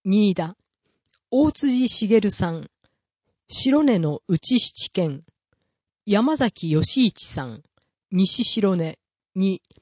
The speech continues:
南警察署長、区交通安全協会会長の連名で、表彰状が贈られました。子どもたちの自転車教室や、交通安全運動の際の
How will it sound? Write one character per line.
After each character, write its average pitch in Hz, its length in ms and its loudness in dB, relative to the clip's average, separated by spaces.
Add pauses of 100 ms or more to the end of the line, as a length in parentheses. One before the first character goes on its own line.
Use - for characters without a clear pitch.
(420)
南 277 400 4
警 269 220 0
察 247 160 -4
署 - 320 -4
長、 135 340 -6 (540)
区 269 280 4 (140)
交 294 240 2
通 277 300 2
安 240 180 2
全 226 240 2
協 220 240 4
会 139 380 -8
会 196 240 -2
長 196 260 0
の 180 160 0
連 175 260 2
名 160 220 0
で、 147 240 -8 (640)
表 294 120 6
彰 277 260 4
状 240 240 6
が 202 160 0
贈 190 200 0
ら 185 120 2
れ 170 100 -2
ま 160 140 -4
し - 160 -10
た。 - 160 -14 (1080)
子 240 140 6
ど 285 100 6
も 320 120 0
た 202 120 0
ち - 160 -4
の 156 240 -2
自 185 180 -2
転 285 220 2
車 269 160 0
教 247 280 0
室 - 260 -8
や、 147 220 -6 (580)
交 302 240 4
通 285 300 4
安 262 160 4
全 247 220 4
運 247 280 4
動 170 180 4
の 147 140 -2
際 170 300 -2
の 143 200 -8